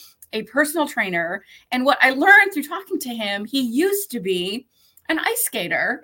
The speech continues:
and now he's a personal trainer. So I just really love, this is a total side note, but I love getting to know people's stories. And it's just fascinating, the twists and the paths and the thi-, you know, the ways people, people's lives work out, and how, uh,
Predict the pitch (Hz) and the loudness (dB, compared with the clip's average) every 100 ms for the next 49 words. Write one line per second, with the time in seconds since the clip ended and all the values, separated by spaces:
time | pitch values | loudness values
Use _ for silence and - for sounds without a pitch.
0 | - 302 294 285 254 285 302 392 403 254 | -2 2 4 6 4 4 0 -4 -4 -8
1 | 240 294 - 453 466 240 - 294 - 539 | -6 -8 -8 -8 -4 -4 0 0 2 0
2 | 539 554 403 254 262 254 226 269 277 320 | 0 0 0 4 6 6 2 -6 -6 -6
3 | 254 - 247 262 240 190 180 175 - - | -8 -10 -8 -6 -6 -6 -6 -8 -10 -14
4 | _ - _ - 262 269 294 311 269 262 | _ -20 _ -2 0 0 2 2 0 -4
5 | 262 269 226 202 202 196 196 190 196 208 | -4 -6 -6 -6 -8 -14 -14 -10 -6 -4
6 | 254 - 240 240 349 403 - - - 359 | -4 -4 -6 -6 -8 -10 -12 -8 0 2
7 | 427 427 254 214 202 226 320 392 - - | 2 0 -2 -4 -6 -6 -6 -8 -20 -20
8 | - _ _ 226 277 277 - 427 453 - | -20 _ _ 0 0 0 -4 -2 -2 -2
9 | - - 277 233 220 - 392 392 403 403 | -8 -6 -6 -6 -10 -2 2 4 2 -4
10 | - 269 254 226 - 302 254 269 254 247 | -6 -4 -4 -6 -8 -8 -4 -4 -4 -4
11 | 269 285 294 - 269 269 254 240 240 269 | -4 -2 -4 -8 -10 -6 -4 -4 -4 -8
12 | 240 233 208 202 240 240 _ - - - | -10 -10 -4 -4 -4 -8 _ -20 -20 -20
13 | _ - - 214 208 226 202 208 208 202 | _ -20 -12 -10 -2 0 0 -4 -4 -4
14 | 202 - 196 | -4 -8 -10